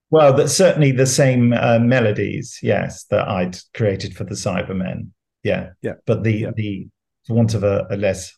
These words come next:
Speaker 1: highfalutin word, the orchestration of it, the arrangement of it was very mu-, and the, the instruments were, was very much not only Carrie Blyton's score for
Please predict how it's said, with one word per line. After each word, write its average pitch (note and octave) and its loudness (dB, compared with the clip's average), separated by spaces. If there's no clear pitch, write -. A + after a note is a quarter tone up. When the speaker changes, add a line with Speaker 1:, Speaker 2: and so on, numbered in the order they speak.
Speaker 1:
highfalutin G2 -4
word, F#2+ -2
the G#2+ 0
orchestration A#2+ 0
of F2 -6
it, F#2+ 0
the A2 0
arrangement A#2 2
of F2+ -4
it D2+ -6
was A2+ -2
very G2+ 0
mu-, F#2 -2
and G#2 -2
the, G#2 -4
the G2+ -4
instruments A2+ -2
were, F#2 -4
was A2+ -8
very G#2 -2
much - -6
not C3 4
only A2+ 4
Carrie G#2+ 2
Blyton's A2+ 0
score F#2+ -6
for F#2+ -10